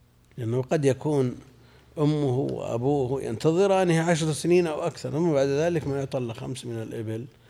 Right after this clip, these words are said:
لا يعطى خمسمائة ما قبل، لو كان الدين بالرأي. لكن لا هذا ولا هذا، المسألة شرع،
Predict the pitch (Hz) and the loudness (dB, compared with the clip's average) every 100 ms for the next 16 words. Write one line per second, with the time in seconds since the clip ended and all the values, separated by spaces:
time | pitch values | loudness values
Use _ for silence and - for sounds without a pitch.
0 | - - - 277 208 190 185 180 151 175 | -20 -14 -4 -2 0 -2 -4 -2 0 -2
1 | 151 - - 113 - 113 107 107 - _ | -4 -8 -14 -14 -12 -14 -16 -20 -20 _
2 | _ _ _ _ - 113 139 131 110 120 | _ _ _ _ -6 -2 2 2 2 0
3 | 117 110 104 107 107 98 - _ _ _ | 0 0 -2 -4 -6 -8 -12 _ _ _
4 | _ _ _ - 123 131 127 127 120 160 | _ _ _ -2 -2 0 0 2 2 2
5 | 185 190 196 123 117 - 117 139 139 151 | 4 4 2 -2 -4 -10 -4 -2 -2 -2
6 | 139 208 - - | -2 -2 -4 -8